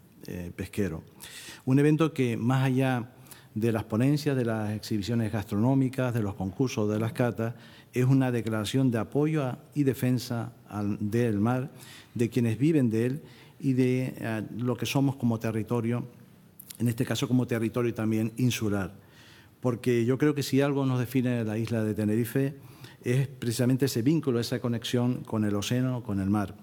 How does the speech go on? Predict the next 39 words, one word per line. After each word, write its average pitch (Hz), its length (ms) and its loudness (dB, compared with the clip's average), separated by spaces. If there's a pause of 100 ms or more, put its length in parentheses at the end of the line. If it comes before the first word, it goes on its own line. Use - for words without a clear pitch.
(120)
que 98 100 -4
nos 95 140 -2
rodea. 92 320 -2 (420)
El 113 100 -2
mar 127 160 4
ha 131 60 2
sido 131 320 2
y 113 140 -4
sigue 143 240 2
siendo 127 340 2
siempre 139 480 0
de, 107 540 -6
elemento 110 400 0
de 107 80 0
sustento, 147 580 2
de 117 120 0
cultura 120 380 0
y 123 40 0
sobre 104 260 0
todo 113 340 -2
de 117 200 0
inspiración. 95 600 -4 (680)
Este 120 240 0
encuentro 127 460 2
de 120 60 2
los 120 120 2
mares 143 380 2 (160)
es 113 180 -2
especial 123 640 -2
porque 120 460 0
nos 127 240 2
recuerda 147 540 -2 (420)
que - 80 -2
el 113 100 2
mar 131 180 2
no 127 140 0
está 117 300 -4
tan 104 240 0
lejos, 110 360 -2